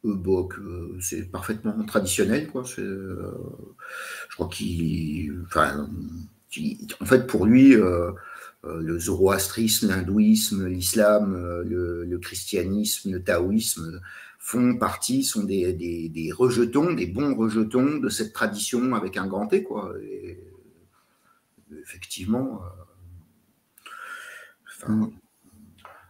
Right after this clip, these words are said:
Speaker 1: voilà,
Speaker 2: Ça
Speaker 1: quoi, rien
Speaker 2: change.
Speaker 1: de
Speaker 2: Zarathustra, on lui attribue aussi une ancestralité sur la philosophie,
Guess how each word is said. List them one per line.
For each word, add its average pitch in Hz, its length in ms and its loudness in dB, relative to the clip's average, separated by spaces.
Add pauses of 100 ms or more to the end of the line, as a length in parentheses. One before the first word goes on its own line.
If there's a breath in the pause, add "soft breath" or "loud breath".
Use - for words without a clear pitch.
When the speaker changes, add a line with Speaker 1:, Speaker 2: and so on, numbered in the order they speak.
Speaker 1:
voilà, - 220 4
Speaker 2:
Ça 127 140 2
Speaker 1:
quoi, 117 240 4
rien - 0 -
Speaker 2:
change. 117 60 4
Speaker 1:
de 110 220 0 (1080)
Speaker 2:
Zarathustra, 117 720 6
on 127 60 6
lui 117 120 6
attribue 117 480 0
aussi 127 440 2
une 110 180 2
ancestralité 113 800 0
sur 127 160 -2
la 101 100 2
philosophie, 107 680 -4